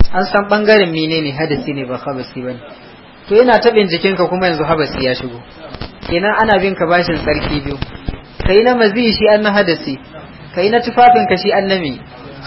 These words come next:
Habasi. Awo tabbas. Don haka wancan na hadasi ne kawai aka yi bayani. Amma nan tun da ya taɓi tuwahinka yanzu kuma habasi ya shigo. Aiwa.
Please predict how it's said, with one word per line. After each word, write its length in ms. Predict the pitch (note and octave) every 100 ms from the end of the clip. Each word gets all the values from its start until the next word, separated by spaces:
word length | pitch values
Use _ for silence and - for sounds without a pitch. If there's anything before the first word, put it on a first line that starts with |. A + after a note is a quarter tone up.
| -
Habasi. 400 | D3+ C#3 - B2 - - - - - -
Awo 160 | C#3 C#3
tabbas. 400 | D#3 C#3 B2+ - - - - - - -
Don 80 | D#3
haka 220 | F3+ F3+
wancan 560 | E3 D3+ D3 G3 F#3+ F3+ - - - - -
na 120 | E3 E3+
hadasi 440 | E3+ D3+ - D#3
ne 100 | D3+ C3+
kawai 200 | E3 D3
aka 200 | C3+ C#3
yi 80 | C3+
bayani. 400 | B2+ B2+ B2+ B2 - - - - G#3+ - -
Amma 160 | F3 G3+
nan 200 | G#3 F#3
tun 160 | B3 B3+
da 80 | G#3+
ya 60 | G#3
taɓi 220 | F3 -
tuwahinka 460 | F3+ F3 E3 C#3+ D3
yanzu 200 | C#3+ D#3+
kuma 200 | F3 E3
habasi 440 | - D3+ B2+ - B2+
ya 100 | B2+
shigo. 280 | C3+ A#2+ B2+ - - - - -
Aiwa. 320 | C#3 C3 C3